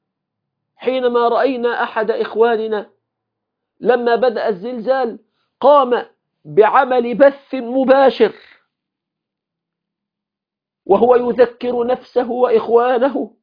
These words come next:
ويذكر أسرته لما وجد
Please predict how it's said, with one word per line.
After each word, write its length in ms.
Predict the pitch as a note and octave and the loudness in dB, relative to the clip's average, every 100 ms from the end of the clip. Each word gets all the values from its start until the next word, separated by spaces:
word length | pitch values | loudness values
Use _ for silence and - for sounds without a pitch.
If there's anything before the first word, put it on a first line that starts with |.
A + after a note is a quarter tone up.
| _ _ _ - | _ _ _ 0
ويذكر 840 | G3+ A3+ G#3+ A#3 - - C4 A3+ | 2 2 2 0 0 0 0 0
أسرته 680 | A#3+ A#3+ C4 C4 C4+ A#3 - _ _ _ _ _ | -2 0 0 2 0 0 -8 _ _ _ _ _
لما 420 | A#3 B3 B3 B3+ | 0 0 0 4
وجد 580 | B3 B3 A#3+ A3 A#3 | 4 4 2 0 -2